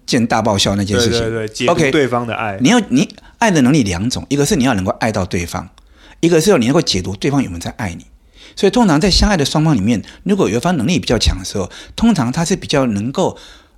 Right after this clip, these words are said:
Speaker 1: 意识到这个部分，并且凸显这个部分，这就有助于两个人继续相爱下去的。所以意思就是这样子，就是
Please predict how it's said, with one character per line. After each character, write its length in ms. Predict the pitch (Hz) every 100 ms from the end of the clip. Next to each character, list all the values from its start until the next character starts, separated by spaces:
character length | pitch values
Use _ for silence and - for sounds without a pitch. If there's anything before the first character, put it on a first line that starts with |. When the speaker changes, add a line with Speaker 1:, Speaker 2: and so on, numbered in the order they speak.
| _
Speaker 1:
意 140 | - 175
识 140 | -
到 100 | 175
这 120 | 143
个 100 | 156
部 180 | - 139
分， 240 | 120 123 113
并 180 | 185 123
且 220 | - 85 - _
凸 160 | - 175
显 140 | 143
这 80 | 117
个 80 | 110
部 140 | 123
分， 200 | 120 98 - - - - -
这 240 | - - 185
就 160 | 180 190
有 220 | 120 98
助 140 | 196
于 80 | 147
两 180 | 107 87
个 80 | 92
人 160 | 95
继 140 | 98 131
续 100 | 110
相 160 | 117
爱 100 | 110
下 160 | 95 87
去 200 | - 92
的。 80 | - - - -
所 140 | 214
以 180 | - -
意 100 | 214
思 120 | 165
就 100 | 135
是 40 | 135
这 120 | 135
样 120 | 104
子， 80 | 80
就 120 | -
是 100 | 208